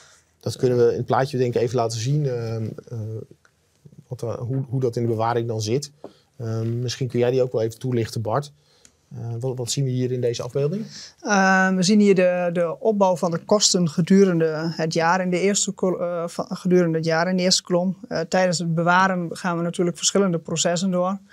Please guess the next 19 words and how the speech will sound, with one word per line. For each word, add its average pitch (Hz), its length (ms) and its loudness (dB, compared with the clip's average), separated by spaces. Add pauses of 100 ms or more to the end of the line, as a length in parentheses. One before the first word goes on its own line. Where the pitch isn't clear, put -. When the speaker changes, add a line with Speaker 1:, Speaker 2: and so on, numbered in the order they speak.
(140)
Speaker 2:
We - 180 -2
beginnen, 175 440 6
eh, 165 380 2
altijd 175 280 0
met 175 100 -2
het 165 100 -2
drogen 170 320 0
en 160 80 -4
mondhelen, 175 640 -2 (300)
waar 165 120 -8
de 156 60 -6
ventilatoren 165 600 -4
veelal, 160 580 -4 (180)
eh, - 200 -8
vierentwintig 170 580 0
uur 175 120 0
per 170 140 -8
dag 160 220 -4
draaien. 165 520 -2